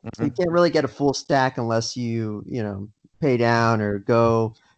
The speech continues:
Speaker 2: do some one-offs. Do not do one-offs on this. I say do three three or four two stacks. Um, last night it was a three-game slate, a four two stack took down the big money. Um, make sure you look at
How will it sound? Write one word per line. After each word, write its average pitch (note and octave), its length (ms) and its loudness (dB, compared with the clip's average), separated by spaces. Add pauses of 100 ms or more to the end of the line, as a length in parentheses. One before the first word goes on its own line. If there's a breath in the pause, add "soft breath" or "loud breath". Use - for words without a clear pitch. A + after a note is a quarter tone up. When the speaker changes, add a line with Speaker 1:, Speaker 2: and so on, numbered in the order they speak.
(100)
Speaker 2:
do B2 120 0
some A#2 220 -2
one-offs. A2+ 380 2
Do D#3+ 140 0
not F3 220 2
do D#3+ 120 2
one-offs C3+ 420 4
on B2+ 120 -2
this. B2 160 -4
I A#2+ 120 0
say C3 220 -2
do C3+ 500 0 (300 soft breath)
three D#3 200 2
three D#3+ 340 -2
or C3 100 2
four C#3 260 0
two D3 200 -2
stacks. - 680 0 (300)
Um, A#2+ 560 2 (160)
last C#3 240 0
night C#3+ 240 0
it C3+ 60 2
was B2 160 0
a A2+ 60 -4
three-game C3 420 -4
slate, C3 500 0 (160)
a B2 60 -6
four C3+ 200 0
two B2+ 200 -8
stack A#2 400 0
took A#2+ 160 -8
down A#2+ 180 -4
the A2+ 60 -4
big A2 200 -4
money. C3 440 0 (440 soft breath)
Um, A2 640 0 (100)
make C3+ 180 0
sure D#3 160 0
you C3+ 300 2
look B2+ 320 0 (100)
at A#2+ 400 0